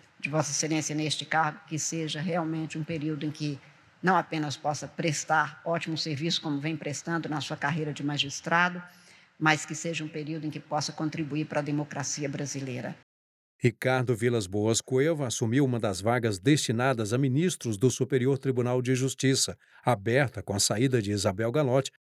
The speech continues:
Speaker 2: que encerrou o biênio como ministra titular do T S E em novembro deste ano. Vilas Boas Cueva afirmou que assumir o cargo de ministro do T S E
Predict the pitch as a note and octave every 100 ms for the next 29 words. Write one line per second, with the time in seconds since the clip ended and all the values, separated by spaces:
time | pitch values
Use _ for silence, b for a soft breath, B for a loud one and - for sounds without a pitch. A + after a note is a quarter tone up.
0 | _ - G#3 - E3+ C#3 F3+ D3 C#3+ D#3
1 | E3 D#3 D#3 D#3 D#3 D3 C#3 G3 F#3+ D#3+
2 | - D3+ D#3+ C3 C3 A2 F3 E3 G2+ G#2
3 | - B2+ C3+ _ - F#3 F3 A#2+ C3+ C#3+
4 | C#3+ B2 C3 - D3 C#3 A2+ - _ _
5 | _ - A#3 E3 F2 F#2 G#2 G#2 - A#2
6 | C#3 G2+ G#2 - A2 A2+ C#3+ - C3+ B2+
7 | C3 B2+ - A2 C#3+ E3 - C#3 C3+ B2
8 | B2 B2 A2+ A#2 - G2 G2 E3+ E3+ B2
9 | - C3+ D3